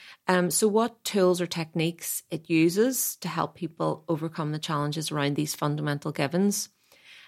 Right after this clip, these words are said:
Um, so briefly, firstly, it focuses on the future rather than the past. It agrees that the past is informative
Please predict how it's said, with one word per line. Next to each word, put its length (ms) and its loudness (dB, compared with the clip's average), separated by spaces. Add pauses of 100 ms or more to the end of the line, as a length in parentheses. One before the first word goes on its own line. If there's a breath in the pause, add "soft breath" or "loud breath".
(160 soft breath)
Um, 380 2 (280)
so 340 0 (160)
briefly, 580 2
firstly, 580 0
it 160 -2
focuses 540 -4
on 460 0
the 100 -6
future 800 -2
rather 320 -2
than 140 0
the 60 -2
past. 720 -2 (580 loud breath)
It 280 0
agrees 420 6
that 120 2
the 80 -2
past 360 0
is 120 -2
informative 840 2